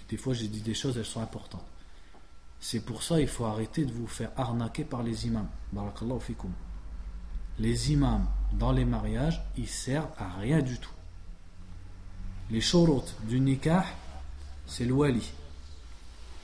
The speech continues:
Le wali, on va dire, en gros, c'est le père de la fille. Il faut qu'il soit là. S'il n'est pas là, il désigne quelqu'un qui vient à sa place. Il faut le marié. Si le marié n'est pas là, il désigne quelqu'un à sa place.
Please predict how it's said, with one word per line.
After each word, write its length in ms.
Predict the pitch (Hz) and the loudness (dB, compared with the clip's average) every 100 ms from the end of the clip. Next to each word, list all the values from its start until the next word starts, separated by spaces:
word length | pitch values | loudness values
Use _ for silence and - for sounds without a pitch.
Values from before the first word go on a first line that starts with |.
| - - - - 120 | -10 -8 -6 -4 2
Le 80 | |
wali, 500 | 127 135 143 185 208 - | 6 6 8 8 8 4
on 100 | 117 | 0
va 160 | 113 123 | 2 6
dire, 220 | 170 135 | 8 8
en 100 | 120 | 4
gros, 400 | 120 170 226 - | 6 6 6 2
c'est 160 | - 123 | 2 2
le 100 | 113 | 6
père 260 | 185 151 | 6 6
de 60 | 139 | 4
la 100 | 123 | 2
fille. 220 | - - - - - - | 0 -10 -12 -12 -12 -10
Il 40 | - | -2
faut 120 | 135 | 0
qu'il 140 | - | 0
soit 200 | - 131 | 2 4
là. 140 | 117 - - - - | 4 2 -4 -10 -6
S'il 280 | - 175 185 | 2 10 12
n'est 80 | 175 | 12
pas 180 | 156 147 | 10 8
là, 400 | 185 220 - - - | 8 6 -4 -8 0
il 100 | 127 | 4
désigne 320 | 131 139 170 | 6 10 10
quelqu'un 380 | 156 143 127 101 - - | 10 6 2 -4 -6 -2
qui 100 | 123 | 2
vient 160 | 123 | 4
à 60 | 117 | 2
sa 160 | 123 110 | 0 -2
place. 260 | 90 - - - - - - - - - - - - - | -6 -8 -14 -16 -16 -16 -16 -16 -14 -14 -14 -14 -14 2
Il 160 | 165 165 | 6 6
faut 480 | - 208 214 - - - - - | 8 8 8 4 -8 -12 -14 -2
le 180 | 131 156 | 4 10
marié. 420 | 170 156 139 117 - - - - - - - - - - - | 10 10 8 4 0 -8 -8 -8 -8 -8 -8 -8 -8 -8 -6
Si 220 | - 190 | 4 8
le 60 | 180 | 8
marié 280 | 160 165 | 10 10
n'est 100 | 165 | 10
pas 180 | 135 139 | 8 6
là, 160 | 170 180 | 8 8
il 80 | 135 | 8
désigne 300 | 135 156 160 | 6 6 4
quelqu'un 300 | 135 151 139 | 4 2 2
à 40 | |
sa 140 | 131 | 0
place. 360 | 120 95 - | -2 -4 -8